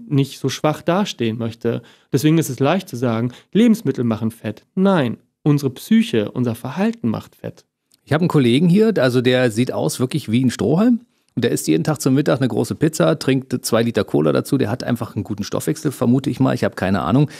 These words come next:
Speaker 2: Und für den würde zum Beispiel eine Empfehlung der Deutschen Ernährungsgesellschaft nicht funktionieren, weil diese ist ja eine, ein,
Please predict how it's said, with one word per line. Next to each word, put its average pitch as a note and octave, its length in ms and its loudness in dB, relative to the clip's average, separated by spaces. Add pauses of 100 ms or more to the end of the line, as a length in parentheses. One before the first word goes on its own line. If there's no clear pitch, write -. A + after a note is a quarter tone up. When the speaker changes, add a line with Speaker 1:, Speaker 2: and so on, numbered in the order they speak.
(200)
Speaker 2:
Und A#2+ 300 2
für A#2 120 0
den A#2+ 220 2
würde D3 140 0
zum C#3 140 0
Beispiel A#2+ 240 2
eine G2 120 -2
Empfehlung E3+ 400 0
der B2+ 140 0
Deutschen A#2+ 260 0
Ernährungsgesellschaft A#2+ 920 0
nicht - 240 0
funktionieren, F#2+ 560 0
weil G#2 260 2
diese A2 300 -2
ist - 160 -4
ja C#3 120 0
eine, C3 360 2
ein, A#2+ 240 -2